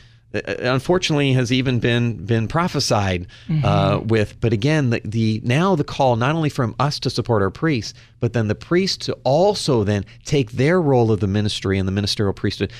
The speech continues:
Speaker 1: very seriously out of love and complete service to the church. So it
Speaker 2: Yeah.
Speaker 1: works both ways. So I wanted to kind of bring that up because, you know, selfishness and this obnoxiousness, it can drive people to, you know, desperate actions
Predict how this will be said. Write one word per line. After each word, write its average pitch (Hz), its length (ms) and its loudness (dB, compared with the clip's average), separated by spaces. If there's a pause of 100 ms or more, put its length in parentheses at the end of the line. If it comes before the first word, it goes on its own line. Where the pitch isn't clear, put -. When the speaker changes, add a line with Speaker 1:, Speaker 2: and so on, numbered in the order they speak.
(200)
Speaker 1:
very 131 300 0
seriously 143 440 0
out 110 80 0
of 95 120 -4
love 131 400 0
and 120 100 -2
complete 139 500 -4
service 135 460 -2
to - 120 -2
the 90 100 -4
church. - 360 -8 (140)
So 165 180 2
it 165 40 4
Speaker 2:
Yeah. 170 80 0
Speaker 1:
works 190 240 0
both 120 240 0
ways. 107 240 0
So 110 240 0 (200)
I - 60 0
wanted 202 280 2
to 147 60 -4
kind 147 220 0
of 110 60 -2
bring 135 180 0
that 113 140 2
up 127 160 -2
because, 120 340 -2 (460)
you 139 60 2
know, 139 180 0
selfishness 147 880 0
and 117 120 0
this 123 140 0
obnoxiousness, 113 800 0
it 92 140 -4
can 165 160 -2
drive 180 440 -2
people 143 400 -2
to, 117 360 0 (520)
you 127 60 0
know, 117 60 0
desperate - 460 -2
actions - 540 -4